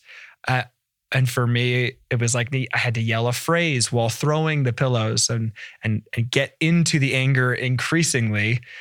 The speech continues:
in order to finally then experience again this, like, snap, tears. Um, I think I was in that moment processing something from high school and some bullying I experienced and, and just, like, also the pent up of emotion.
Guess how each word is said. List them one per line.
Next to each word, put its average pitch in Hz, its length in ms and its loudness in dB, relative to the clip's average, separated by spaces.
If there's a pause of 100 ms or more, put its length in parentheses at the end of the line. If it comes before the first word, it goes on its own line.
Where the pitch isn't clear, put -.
(180)
in 127 120 2
order 123 220 2
to 113 380 0
finally 131 400 2
then 113 260 0
experience 113 500 -2 (100)
again 117 440 0
this, 107 220 0
like, 104 260 -8 (100)
snap, 110 540 0 (920)
tears. 143 840 0 (120)
Um, 107 240 -2
I 117 100 -4
think 151 220 0
I 120 80 0
was 110 420 0 (440)
in 123 120 2
that 123 220 0
moment 120 340 0
processing 113 540 -2
something 107 340 -2
from 107 220 -4
high 147 180 0
school 120 480 0
and 110 100 -2
some 104 220 -2
bullying 127 460 0
I 113 140 0
experienced 113 800 -2
and, - 200 -6
and 113 80 -2
just, 120 180 0
like, 117 220 -4 (180)
also 139 380 2
the 113 140 -2
pent 139 320 0
up 120 160 -2
of 110 180 -2
emotion. 107 680 -2